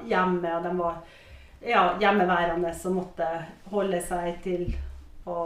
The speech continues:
styre med hus og heim. Og det, ja, det vakte som sagt internasjonal oppsikt, og allerede i samme år så ble den oversatt til dansk. Jeg tror det tok ganske mange år før det kom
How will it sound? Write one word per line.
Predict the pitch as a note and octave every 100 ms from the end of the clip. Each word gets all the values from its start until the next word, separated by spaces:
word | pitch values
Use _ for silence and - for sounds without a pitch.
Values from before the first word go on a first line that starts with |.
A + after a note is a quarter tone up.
| E3 E3 - - -
styre | - G3 F3+
med | F3+ F3+
hus | F#3 -
og | F3
heim. | F#3+ F3 D#3+ -
Og | A#3
det, | A#3+ A3+
ja, | A#3+
det | G#3+ A#3
vakte | B3 G3+
som | F#3+
sagt | F#3 - - -
internasjonal | F#3+ F3+ - D#3+ D#3+ E3 F3+
oppsikt, | - - D4+ -
og | A3+
allerede | A#3+ B3 C4+ G3+
i | G3+ G3+ F#3+ - - _
samme | - C4+ B3+
år | D#4+ -
så | - G3+
ble | A3
den | G3
oversatt | F#3 F3 E3+
til | F3 E3+
dansk. | G#3 - - - -
Jeg |
tror | A3+
det | G#3+
tok | A3
ganske | A3+ A3 A3+
mange | G3
år | F3+
før | F3+
det | F3
kom | F#3 F3